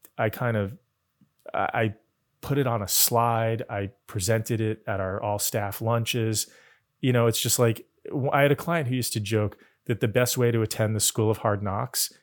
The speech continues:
is to have someone else pay the tuition. And, um, and, and so I hope that my mistake, um, has, has paid the tuition so that others don't make that mistake. But that was,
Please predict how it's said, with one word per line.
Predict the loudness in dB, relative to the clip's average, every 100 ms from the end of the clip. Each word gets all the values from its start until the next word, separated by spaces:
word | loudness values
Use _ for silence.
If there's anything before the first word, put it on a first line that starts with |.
| -8
is | -2
to | 0
have | 2
someone | 2 2 2
else | 0
pay | 2 2
the | 0
tuition. | -2 0 0 0 -2 -4 -12 -20 -6
And, | 4 6 8
um, | 8 6 4 -4 -18 -20 _
and, | 4 4 4 0 -2
and | 0 2
so | 2 2 4 4 2
I | 0
hope | -2 0 0 0 -2
that | 0 -2 -6 _ -6
my | 0 2 0
mistake, | 0 -2 0 0 0 -6 -10 -4
um, | -2 -2 -6 -14 _ _ -2
has, | 0 0 -4 -8 -6
has | -4 -2
paid | 2 2
the | 0
tuition | -4 0 2 2 0 -4 -6 _ _ -4
so | 2 4
that | 4 2
others | 2 2 0
don't | 0 0
make | -2 -4
that | -4 -4
mistake. | -4 -4 -6 -8
But | -6 4
that | 6
was, | 6 4 0